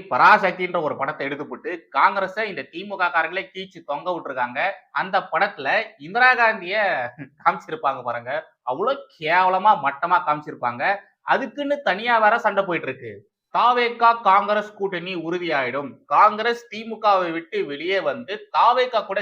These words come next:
சேர்ந்துருவாங்க, திமுகவை நடுத்தெருவுல விட போறாங்க அப்படின்ற மாதிரியான செய்திகள் வேற வந்துட்டு இருக்கு. But அதெல்லாம் நடக்கிறதுக்கு வாய்ப்பே கிடையாது. காங்கிரஸ் ஒருபொழுதும் திமுக விட்டு வெளியே வரவே வராது. ஒருவேளை அவங்க வெளியே வந்தாங்கன்னு வச்சுக்கோங்களேன், அது எப்படி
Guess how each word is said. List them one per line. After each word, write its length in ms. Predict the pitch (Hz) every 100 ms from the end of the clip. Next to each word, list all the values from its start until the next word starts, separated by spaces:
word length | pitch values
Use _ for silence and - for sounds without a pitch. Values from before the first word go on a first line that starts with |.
| -
சேர்ந்துருவாங்க, 520 | 180 175 143 123 123 151 - _ _
திமுகவை 520 | 240 254 233 196 196 202
நடுத்தெருவுல 600 | 175 240 240 208 185 208
விட 160 | 151 226
போறாங்க 360 | 233 160 143 139 -
அப்படின்ற 280 | - 139 135
மாதிரியான 300 | 139 147 143
செய்திகள் 420 | 156 147 143 123
வேற 100 | 139 135
வந்துட்டு 320 | - 147 -
இருக்கு. 240 | 113 151 - - _ _
But 140 | 170 170
அதெல்லாம் 280 | 147 180 180
நடக்கிறதுக்கு 500 | 143 160 147 151 165 139 104
வாய்ப்பே 380 | 127 196 202 208 190
கிடையாது. 420 | 170 151 117 104 104 _ _ 160
காங்கிரஸ் 560 | 202 247 240 240 240 - - 147
ஒருபொழுதும் 600 | 190 196 185 185 202 208 -
திமுக 420 | 190 196 190 175 143
விட்டு 260 | 135 - 170 123
வெளியே 300 | 131 147 147 110
வரவே 300 | 113 131 156 147
வராது. 340 | 120 107 123 196 - _ 175
ஒருவேளை 440 | 196 190 196 208 - 139
அவங்க 200 | 143 127 120
வெளியே 260 | 151 185 151
வந்தாங்கன்னு 400 | 147 151 160 156 127
வச்சுக்கோங்களேன், 460 | 123 117 143 135 - _ 120
அது 100 | 117 120
எப்படி 200 | - 175